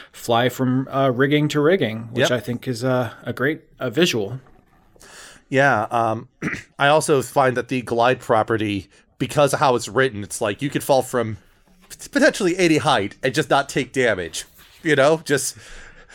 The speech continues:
Speaker 2: I d-
Speaker 1: Yeah.
Speaker 2: so, and I'll, I do like the little resistance trait in there, dexterous feat.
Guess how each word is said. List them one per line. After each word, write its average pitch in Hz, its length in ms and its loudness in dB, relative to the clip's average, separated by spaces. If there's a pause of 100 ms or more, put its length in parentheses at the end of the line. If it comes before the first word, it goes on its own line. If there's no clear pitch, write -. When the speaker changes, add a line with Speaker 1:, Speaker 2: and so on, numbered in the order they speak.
(280)
Speaker 2:
I 131 60 2
d- 120 100 -2
Speaker 1:
Yeah. 127 160 -4 (400)
Speaker 2:
so, - 280 -6
and 139 180 2
I'll, 160 160 0
I 156 120 4
do 185 160 0
like 170 220 0
the 165 120 -2
little 151 440 2
resistance 123 640 -2
trait 120 400 -4
in 120 220 -8
there, 120 260 0
dexterous 113 340 -6
feat. 110 200 -8